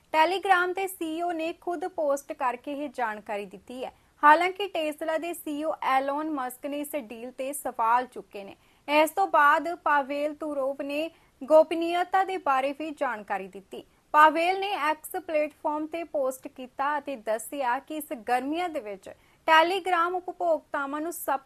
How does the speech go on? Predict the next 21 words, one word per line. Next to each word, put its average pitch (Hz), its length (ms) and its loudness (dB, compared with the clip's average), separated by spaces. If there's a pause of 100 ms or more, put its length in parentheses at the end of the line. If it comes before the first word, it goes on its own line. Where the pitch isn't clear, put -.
ਤੋਂ 320 160 -2
ਵਧੀਆ 254 500 -4
ਏ 302 180 -4
ਆਈ 320 160 0
ਤਕਨਾਲੋਜੀ 262 840 -8
ਮਿਲਣ 269 380 -6
ਜਾ 190 240 -10
ਰਹੀ 214 180 -10
ਹੈ। - 140 -8 (280)
ਤੁਹਾਡੀ 330 460 4
ਜਾਣਕਾਰੀ 240 600 -4
ਲਈ 262 180 -12 (160)
ਅਸੀਂ 349 220 -4
ਤੁਹਾਨੂੰ 277 500 -8
ਦੱਸਦੇ 214 440 -6
ਹਾਂ, 277 200 -8 (120)
ਐਕਸ 302 320 -4
ਪਲੇਟਫਾਰਮ 262 640 -6 (300)
ਉਪਭੋਗਤਾ 349 800 2
ਗ੍ਰੋਕ 285 460 -2
ਨੂੰ 302 180 -8